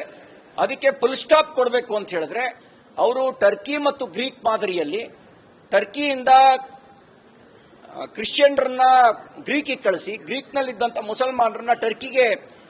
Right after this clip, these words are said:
ಸ್ಥಳಾಂತರಿಸಿದ ಉದಾಹರಣೆಯನ್ನು ಕೊಟ್ಟು ಅವ್ರು ಹೇಳ್ತಾರೆ, ಇಲ್ಲಿರುವಂತ ಈ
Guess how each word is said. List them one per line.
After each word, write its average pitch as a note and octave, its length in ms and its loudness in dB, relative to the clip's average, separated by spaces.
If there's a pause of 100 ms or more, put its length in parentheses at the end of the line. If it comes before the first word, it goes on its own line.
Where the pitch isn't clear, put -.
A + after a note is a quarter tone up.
(260)
ಸ್ಥಳಾಂತರಿಸಿದ B3+ 760 0
ಉದಾಹರಣೆಯನ್ನು A#3+ 640 4
ಕೊಟ್ಟು D#3 420 -6 (340)
ಅವ್ರು A3+ 200 4
ಹೇಳ್ತಾರೆ, B3+ 360 2
ಇಲ್ಲಿರುವಂತ B3+ 640 -4 (1160)
ಈ C3+ 100 -16